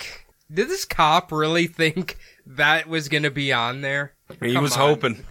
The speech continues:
Speaker 2: Hey,
Speaker 1: Okay.
Speaker 2: at least he's willing to ask the stupid questions.
Speaker 1: Generally, someone's sexual orientation isn't on your arrest record.
Speaker 2: True.
Speaker 1: But it is crazy they found his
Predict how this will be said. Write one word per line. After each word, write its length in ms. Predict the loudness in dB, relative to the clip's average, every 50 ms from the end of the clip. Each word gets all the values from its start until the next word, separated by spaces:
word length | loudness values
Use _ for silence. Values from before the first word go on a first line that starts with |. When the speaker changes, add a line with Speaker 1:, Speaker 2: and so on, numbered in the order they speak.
| -10 0
Speaker 2:
Hey, 260 | 4 4 6 6 4
Speaker 1:
Okay. 300 | 4 0 -2 -4 -6 -4 -2
Speaker 2:
at 180 | -2 -2 0
least 240 | 0 0 0 0 0
he's 180 | 0 0 0 2
willing 320 | 2 2 4 4 2 2
to 200 | 0 0 0 0
ask 320 | 2 2 2 0 -2 -4
the 80 | -6 -6
stupid 420 | -6 -4 -4 -4 -4 -4 -6 -10 -6
questions. 760 | -2 -2 -2 -2 -2 -4 -8 -12 -12 -12 -10 -10 -10 -10 -6
Speaker 1:
Generally, 600 | -4 -2 -2 0 0 0 2 2 2 2 2 0
someone's 480 | 0 0 0 0 2 0 0 0 -2 -2
sexual 400 | -2 -2 -2 -4 -6 -6 -4 -2
orientation 840 | -2 -2 -2 -2 -4 -4 -4 -4 -2 -2 -4 -4 -6 -8 -6 -4
isn't 340 | -4 -4 -4 -6 -6 -4 -4
on 380 | -2 -2 -2 -4 -6 -10 -12 -12 -10
your 220 | -6 -6 -4 -4
arrest 520 | -4 -4 -4 -4 -4 -4 -4 -6 -8 -8
record. 260 | -6 -6 -6 -6 -8 -6
Speaker 2:
True. 300 | -2 0 2 2 2 2
Speaker 1:
But 100 | 2 4
it 60 | 4
is 160 | 4 2 0
crazy 400 | -2 0 2 2 2 2 0 -2
they 160 | 0 0 0
found 400 | 0 0 0 2 2 2 0 -2
his 380 | -4 -4 -4 -4 -6 -10 -12